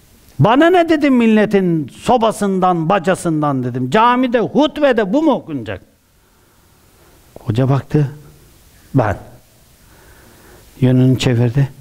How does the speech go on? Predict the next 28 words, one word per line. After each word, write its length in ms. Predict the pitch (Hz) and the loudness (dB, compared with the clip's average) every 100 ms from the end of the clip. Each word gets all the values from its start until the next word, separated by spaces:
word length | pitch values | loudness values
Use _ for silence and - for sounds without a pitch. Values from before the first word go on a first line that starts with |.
| - - - | -20 -14 -4
"Haklısınız 640 | 208 214 226 - 190 165 | -2 2 0 2 2 0
sayın 320 | - 175 165 | 0 2 2
cemaat," 440 | 151 156 151 147 - | 2 2 2 0 0
dedi, 180 | 147 | 0
"sevgili 440 | 139 151 139 143 135 | 0 0 2 2 2
cemaat. 380 | 139 135 151 147 - - - - - - | 2 2 2 -2 -8 -20 -20 -20 -20 -2
Bunlar 340 | 240 220 208 180 | 2 4 4 4
buranın 280 | 196 180 | 4 4
yeri 320 | 170 170 165 156 | 4 4 2 2
değil 240 | 180 208 | 4 4
ama," 200 | 196 160 | 2 2
dedi, 280 | 143 151 170 - - | 0 -2 -4 -12 -4
"bizim 220 | 208 202 196 | 0 2 4
elimizi 380 | 175 175 165 | 4 2 2
tutuşturmuşlar, 840 | 156 190 - - 160 143 131 202 196 - - - 185 | 0 -2 -4 -2 2 2 2 0 -2 -6 -20 -4 -2
biz 160 | 151 | 2
de 40 | 180 | 2
okuyoruz," 420 | - 180 139 98 | 2 0 2 0
dedi. 240 | 98 95 - _ - - _ | -6 -10 -16 _ -20 -20 _
"İyi, 240 | 135 143 151 | 0 2 2
bu, 240 | 165 151 | 0 0
bu 100 | 202 | 0
haftayı 380 | 151 - 156 165 | 0 0 0 2
geçirdik." 480 | 147 - 143 135 107 | 0 0 -2 -2 0
Yanın-, 360 | 127 139 139 | 2 2 0
ona 300 | 123 135 151 | 2 2 2
dedim 240 | 143 190 175 | 0 0 0
ki, 200 | 151 | -2